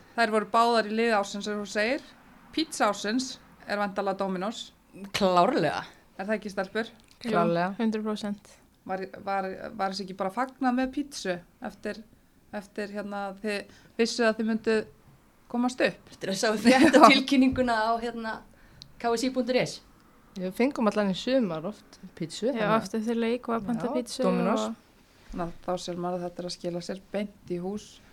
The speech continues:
Speaker 1: í stigatöfluna.
Speaker 3: Já,
Speaker 2: Klárlega.
Speaker 3: heldur betur.
Speaker 2: Hvaða álegg er verið að, að vinna með svona til að fleyta mann upp um deild?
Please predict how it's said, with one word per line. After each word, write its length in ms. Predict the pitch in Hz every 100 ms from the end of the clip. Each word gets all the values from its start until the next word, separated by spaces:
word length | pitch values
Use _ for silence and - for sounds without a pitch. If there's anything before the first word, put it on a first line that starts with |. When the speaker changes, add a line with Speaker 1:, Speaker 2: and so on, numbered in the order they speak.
| -
Speaker 1:
í 140 | - 175
stigatöfluna. 640 | - 196 196 214 220 240 233 - - - - - -
Speaker 3:
Já, 120 | 202
Speaker 2:
Klárlega. 460 | 190 185 202 175 165
Speaker 3:
heldur 160 | -
betur. 160 | 202 - -
Speaker 2:
Hvaða 280 | - 190 180 185
álegg 320 | 185 190 185
er 80 | 180
verið 300 | 180 180 180
að, 100 | 170
að 180 | 185 180
vinna 220 | 185 180
með 260 | 180 156 -
svona 300 | - 175 175 - - - _ _ _
til 180 | - 175
að 180 | 165 -
fleyta 260 | - 175 180
mann 160 | 170 180
upp 140 | 175
um 80 | 170
deild? 240 | 151 151